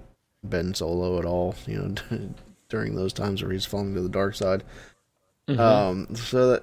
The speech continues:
Speaker 1: you know, if it's that type of thing, it might lead it to some interesting things that they'll have to clean <laughs> up later. Uh, but,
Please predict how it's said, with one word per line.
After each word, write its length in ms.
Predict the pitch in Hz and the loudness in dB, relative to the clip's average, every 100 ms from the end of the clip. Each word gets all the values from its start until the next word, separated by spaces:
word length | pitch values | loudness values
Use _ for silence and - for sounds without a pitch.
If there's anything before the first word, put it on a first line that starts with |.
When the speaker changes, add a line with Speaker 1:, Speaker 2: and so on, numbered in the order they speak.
| 120 | 4
Speaker 1:
you 140 | 139 | 4
know, 200 | 131 117 113 - - - - - | 4 4 0 -6 -12 -12 -14 -4
if 180 | 123 123 | -2 0
it's 140 | 113 | 4
that 140 | 127 120 | 6 6
type 180 | 123 117 | 4 0
of 60 | |
thing, 200 | - 113 | 0 0
it 60 | 110 | 2
might 240 | 104 - | 0 0
lead 160 | 107 110 | -2 0
it 220 | 95 - | 0 -2
to 120 | - 98 | -6 -6
some 320 | - 104 104 | -4 -6 -6
interesting 640 | 101 104 101 - 98 98 101 95 | -4 -4 -4 -4 -2 -2 -4 -8
things 240 | - 104 98 | -6 -4 -4
that 100 | 92 | -4
they'll 140 | 92 | -2
have 140 | 92 - | -4 -6
to 80 | |
clean 260 | - 117 101 | -8 -4 -4
<laughs> 0 | |
up 280 | 107 - - | -4 -8 -4
later. 300 | - 120 139 - - - _ _ _ _ | -2 -2 -4 -8 -18 -20 _ _ _ _
Uh, 320 | 101 107 104 101 | -2 2 4 2
but, 320 | - 113 | 2 0